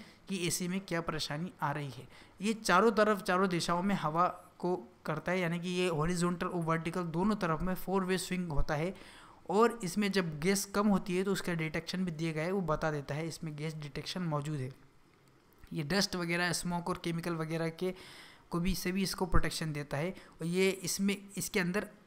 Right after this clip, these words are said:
कॉपर का इस्तेमाल किया गया है और जंग नहीं लगे, ऐसा इसके अंदर, अ, सिस्टम इस्तेमाल किया गया है और ओशन ब्लैक प्रोटेक्शन भी इसमें दिया गया है।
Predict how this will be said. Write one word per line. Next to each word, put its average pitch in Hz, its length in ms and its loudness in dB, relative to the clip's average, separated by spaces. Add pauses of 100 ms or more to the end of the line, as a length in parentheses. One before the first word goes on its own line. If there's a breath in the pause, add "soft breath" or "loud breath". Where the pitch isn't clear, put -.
(120)
कॉपर 180 280 8
का 208 80 2
इस्तेमाल 180 360 0
किया 165 180 -4
गया 151 120 -2
है 170 180 0
और 180 340 0
जंग 180 480 2
नहीं 196 180 6
लगे, 180 420 0
ऐसा 165 220 -2
इसके 180 260 -4
अंदर, 160 280 -4 (500 loud breath)
अ, 160 240 -2 (180)
सिस्टम 180 380 -2
इस्तेमाल 165 420 -2
किया 156 180 -4
गया 151 80 -2
है 196 140 -2
और 180 140 0
ओशन 165 300 -2
ब्लैक 165 320 -4
प्रोटेक्शन 165 340 -4
भी 165 120 -2
इसमें 170 320 -4
दिया 143 180 -2
गया 131 100 -4
है। 123 240 -10